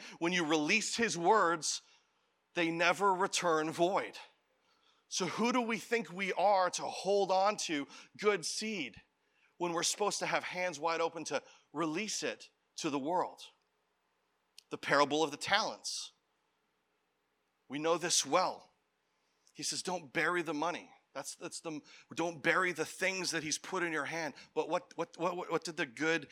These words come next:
um, servants do? They released it. They put it to work. They got it into the current of the river. And then the one evil servant, he, what did he do? He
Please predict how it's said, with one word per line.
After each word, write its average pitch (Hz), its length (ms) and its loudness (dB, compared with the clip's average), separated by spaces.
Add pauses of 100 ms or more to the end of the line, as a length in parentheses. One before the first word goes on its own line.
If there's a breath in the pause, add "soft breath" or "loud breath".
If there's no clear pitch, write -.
(440 loud breath)
um, 131 420 0
servants 165 480 0
do? 151 220 -4
They 139 160 -2
released 135 720 0
it. 107 180 -8 (180 loud breath)
They 156 100 0
put 190 240 -2
it 175 100 -4
to 170 100 -4
work. 127 440 -2 (200 loud breath)
They 156 120 0
got 170 240 2
it 165 80 -2
into 165 180 -4
the 131 120 -6
current 175 460 0
of 151 140 -2
the 139 80 -2
river. 127 460 -2 (340 loud breath)
And 156 160 -2
then 170 100 -2
the 160 80 0
one 160 360 -2
evil 180 340 -6
servant, 165 600 -2 (160 soft breath)
he, - 160 -12
what 156 180 0
did 170 120 -4
he 180 140 -8
do? 143 180 -6
He 131 240 -8